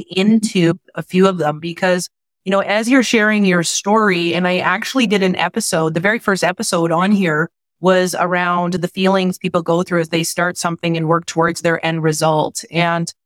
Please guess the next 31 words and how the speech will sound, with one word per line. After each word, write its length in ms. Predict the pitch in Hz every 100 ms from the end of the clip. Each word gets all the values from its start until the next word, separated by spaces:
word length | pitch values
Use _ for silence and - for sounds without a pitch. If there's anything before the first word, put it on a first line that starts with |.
| -
as 160 | - 185
I'm 280 | 180 180 180
listening 420 | 196 254 269 240
to 120 | 220
you 80 | 190
share 220 | 175 180
your 160 | 170 160
story, 600 | - - 214 226 196 175
I 120 | 160
feel 280 | 165 190 214
like 240 | 220 190 170
you 60 |
got 260 | 170 175 -
to 120 | 185
what 140 | 170 -
I 160 | 170
like 180 | 185 185
to 80 | -
call 300 | - 165 165
a 40 |
space 360 | - 170 165 -
of 120 | 160 - _
disillusionment, 720 | 175 180 170 160 175 190 165
where 100 | 160
you've 160 | 170 165
done 220 | 160 180
something 380 | 214 220 214 226
for 160 | 208 190
a 60 |
long 260 | 185 175 175
time 480 | - 180 160 165